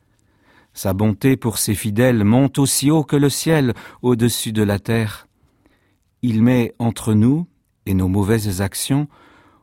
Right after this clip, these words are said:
autant de distance qu'entre l'Est et l'Ouest. Le Seigneur aime ses fidèles,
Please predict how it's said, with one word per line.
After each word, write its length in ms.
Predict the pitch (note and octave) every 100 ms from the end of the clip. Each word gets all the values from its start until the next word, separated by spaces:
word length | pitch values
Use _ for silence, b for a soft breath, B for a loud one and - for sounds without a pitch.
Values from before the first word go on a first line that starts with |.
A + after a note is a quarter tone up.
| b -
autant 320 | D#3+ - F#3+
de 140 | C#3+
distance 680 | A2 A2+ - F3 F#3 D3 -
qu'entre 400 | B2+ B2 - G#2+
l'Est 500 | G2 B2+ - - - -
et 80 |
l'Ouest. 540 | G#2 F#2 F#2 - - - _ _ _ _ _ _ _ _ _ _
Le 140 | - G2+
Seigneur 440 | - A#2 B2+ A2+
aime 240 | B2 B2 G#2
ses 180 | - F2+
fidèles, 560 | - F#2 F#2 E2+ G2